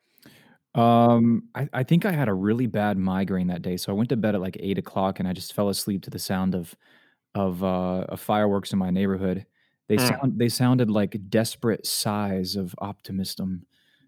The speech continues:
Speaker 1: shooting
Speaker 2: Hmm.
Speaker 1: off in my neighborhood.
Speaker 2: Hmm.
Speaker 1: <laughs>
Speaker 2: You could, you could be the, the poet laureate of Alabama.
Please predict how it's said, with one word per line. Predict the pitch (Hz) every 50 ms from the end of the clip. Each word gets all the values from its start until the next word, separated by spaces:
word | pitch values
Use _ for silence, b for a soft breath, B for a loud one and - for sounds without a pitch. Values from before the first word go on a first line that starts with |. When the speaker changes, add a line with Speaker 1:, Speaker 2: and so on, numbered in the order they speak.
| _ -
Speaker 1:
shooting | - - - 110 101 95
Speaker 2:
Hmm. | 98 98
Speaker 1:
off | 98 98 - -
in | 98
my | 95 95 95
neighborhood. | 95 98 95 95 95 95 95 87 -
Speaker 2:
Hmm. | 127 127 117 104 101 - -
Speaker 1:
<laughs> | 160 143 - - 143 120
Speaker 2:
You | 120
could, | - 143 135 - -
you | - 131 127 131
could | - 139 113
be | 110 120 113
the, | 107 107 107 - - 113
the | - 110
poet | - - 123 117 117 113
laureate | 107 104 101 107 110 107
of | 104 98
Alabama. | 104 101 104 98 95 101 101 98 95 90 -